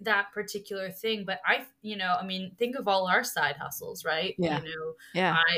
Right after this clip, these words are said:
Speaker 1: I, I coach, I do Tipsy Teacher or Kind Vine Teacher Wine. We used to be T-, Tipsy Teacher,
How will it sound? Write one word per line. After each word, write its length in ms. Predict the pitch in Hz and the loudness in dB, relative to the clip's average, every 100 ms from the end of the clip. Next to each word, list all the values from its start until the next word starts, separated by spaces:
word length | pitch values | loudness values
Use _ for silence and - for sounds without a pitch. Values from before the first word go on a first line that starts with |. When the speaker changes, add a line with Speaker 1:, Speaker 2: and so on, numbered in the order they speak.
| - | 2
Speaker 1:
I, 120 | 170 | 0
I 20 | 170 | 0
coach, 760 | - 214 202 196 185 - - - - - | 0 4 6 4 2 -2 -2 -8 -20 -2
I 120 | 185 | 0
do 320 | 175 180 160 160 | 0 -4 -6 -6
Tipsy 400 | 175 170 196 180 | -6 -6 -8 -4
Teacher 460 | 233 214 - 220 | -2 0 2 2
or 460 | 196 190 180 170 - _ | 4 2 2 0 -6 _
Kind 280 | - 185 190 | 2 4 6
Vine 240 | 180 175 180 | 4 4 0
Teacher 360 | 190 180 190 | -4 -4 -2
Wine. 320 | 180 170 175 | 0 2 2
We 80 | 170 | 0
used 260 | 170 180 - | 0 -4 -4
to 60 | 175 | -6
be 100 | 175 | -8
T-, 240 | 180 175 _ - | -8 -14 _ -4
Tipsy 300 | 196 - 180 | -4 -2 -8
Teacher, 560 | 180 175 - 175 175 | -6 -8 -2 0 0